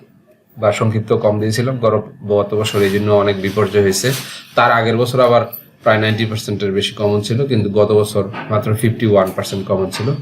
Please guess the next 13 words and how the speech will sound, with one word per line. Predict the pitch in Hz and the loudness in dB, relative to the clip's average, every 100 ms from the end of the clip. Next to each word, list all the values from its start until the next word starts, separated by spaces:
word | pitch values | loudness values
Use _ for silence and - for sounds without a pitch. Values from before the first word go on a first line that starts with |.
| - - - | -10 -20 -8
আমি | - 117 | 0 2
যেটা | 120 127 | 4 2
সত্য, | - 131 - 151 | -2 -4 -2 -2
সেটা | 127 107 | 0 -2
সত্যটা | 98 104 104 95 | -2 -4 -4 -6
স্বীকার | - 98 101 | -6 0 0
করি, | 95 117 - - - - | 0 -2 -2 -8 -20 -20
সত্য | - 117 - | -4 -2 0
স্বীকার | 104 107 104 | 0 2 0
করতে | 101 98 95 | 0 -6 -6
কোনো | 95 | -6
সমস্যা | - 98 98 95 | -2 -2 -2 -2
নেই। | 95 147 | -4 -4